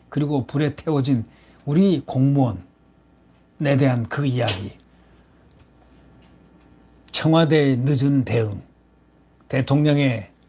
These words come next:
침묵, 이런 것들이 지워지겠습니까? 추석이 끝나면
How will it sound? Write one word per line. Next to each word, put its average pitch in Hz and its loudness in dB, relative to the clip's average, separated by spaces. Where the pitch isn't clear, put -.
침묵, 143 0
이런 139 0
것들이 135 -2
지워지겠습니까? 135 -4
추석이 175 4
끝나면 143 0